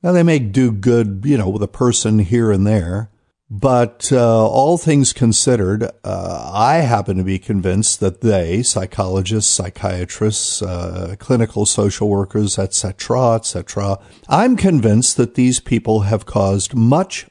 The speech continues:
much more harm than good. Remember, I'm a psychologist.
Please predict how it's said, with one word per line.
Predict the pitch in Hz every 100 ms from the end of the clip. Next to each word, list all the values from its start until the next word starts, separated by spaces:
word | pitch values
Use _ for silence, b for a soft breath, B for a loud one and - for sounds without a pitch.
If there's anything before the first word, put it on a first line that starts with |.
| -
much | 110 117 107 107 -
more | - 113 117 113
harm | 107 120 107 104
than | 104 107
good. | 110 78 - -
Remember, | 127 190 220 170 151 147 b b b
I'm | 98 101 123
a |
psychologist. | 151 180 175 196 196 170 131 143 -